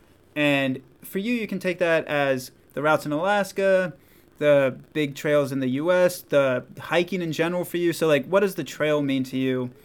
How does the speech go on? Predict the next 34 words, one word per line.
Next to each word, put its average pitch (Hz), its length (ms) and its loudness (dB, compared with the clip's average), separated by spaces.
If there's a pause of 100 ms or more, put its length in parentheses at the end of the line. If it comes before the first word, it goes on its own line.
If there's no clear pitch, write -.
(500)
And 156 100 -6
then 180 60 -2
I 175 80 0
guess 190 180 2
on 185 120 -4
the 156 140 -2
other 170 200 -2
side 156 300 0
that 147 80 0
I 151 40 4
like 147 220 2
to 143 60 -4
ask 139 260 -2
companies 139 760 -4 (440)
is, 131 160 -6
what 170 100 6
does 175 160 2
Alpine 147 380 0
Fit 131 240 -8
to, 123 200 -6 (140)
mean 135 240 -4
to 123 100 -12
you? 123 100 -8
Like, 123 200 -6
what 175 220 2
does 170 340 2 (460)
owning 170 240 -2
that 160 180 -2
company 156 320 -4
mean 151 180 -2
to 151 120 -8
you? 147 240 -2
What 139 160 2
does 131 340 2